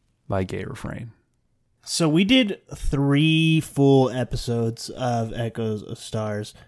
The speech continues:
Speaker 2: Um, almost ten thousand words, right? A little less. Like,
Speaker 1: Uh, I
Speaker 2: like
Speaker 1: think, I think in total it's,
Speaker 2: nine thousand.
Speaker 1: I think it's eighteen thousand actually.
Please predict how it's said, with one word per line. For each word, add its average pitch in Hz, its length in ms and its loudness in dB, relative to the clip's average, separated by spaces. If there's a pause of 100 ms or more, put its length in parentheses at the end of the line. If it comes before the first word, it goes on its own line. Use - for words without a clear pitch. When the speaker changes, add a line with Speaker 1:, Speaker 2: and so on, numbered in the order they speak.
(160)
Speaker 2:
Um, 117 640 -6 (240)
almost 196 460 2
ten 139 200 6
thousand 113 420 -2
words, 90 500 -8 (420)
right? 117 320 -6
A 123 60 -6
little 127 240 -2
less. 107 300 -6
Like, 117 100 2
Speaker 1:
Uh, - 20 6
I 139 160 10
Speaker 2:
like 135 80 4
Speaker 1:
think, 233 160 6
I 147 100 10
think 202 160 8
in 170 60 8
total 165 240 10
it's, 127 120 6
Speaker 2:
nine 123 40 2
thousand. 131 80 2
Speaker 1:
I 127 40 6
think 175 100 6
it's 139 100 0
eighteen 120 380 2
thousand 104 340 -6
actually. - 420 -14